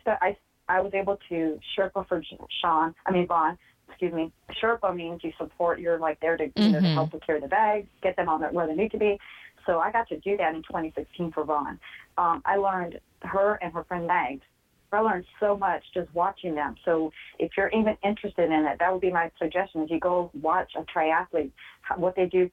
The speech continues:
Speaker 1: pre-race, what they do, you know, race day, what they do after race. Um, it's amazing what the prep goes in beforehand,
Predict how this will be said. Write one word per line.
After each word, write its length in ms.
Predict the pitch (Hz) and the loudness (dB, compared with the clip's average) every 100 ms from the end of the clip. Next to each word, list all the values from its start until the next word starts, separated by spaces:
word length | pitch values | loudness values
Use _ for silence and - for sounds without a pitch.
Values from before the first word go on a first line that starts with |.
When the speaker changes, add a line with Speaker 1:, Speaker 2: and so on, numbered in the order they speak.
| - | -2
Speaker 1:
pre-race, 460 | 190 180 151 147 - | -2 0 0 0 -2
what 160 | - 175 | -4 0
they 100 | 180 | -2
do, 380 | 175 175 175 175 - | 2 2 4 0 0
you 100 | 175 | 2
know, 120 | 156 | 2
race 220 | 170 185 - | 2 0 0
day, 160 | 156 143 | 0 2
what 180 | 165 | 2
they 200 | 175 175 165 | 2 0 2
do 240 | 180 170 - _ | 0 0 -4 _
after 360 | 165 175 - 170 | -2 0 0 2
race. 260 | 156 151 - - | 2 0 -2 -4
Um, 140 | 165 | -2
it's 140 | 180 165 | -2 0
amazing 600 | 156 165 180 156 156 156 - - - | 2 4 2 2 0 0 -8 -18 -2
what 220 | 160 - _ | 0 0 _
the 100 | - - | -6 -4
prep 240 | - 175 - | -2 -2 0
goes 200 | 165 165 | -2 0
in 160 | 165 | -2
beforehand, 640 | 151 - 185 185 202 202 | -6 0 -2 0 -4 -4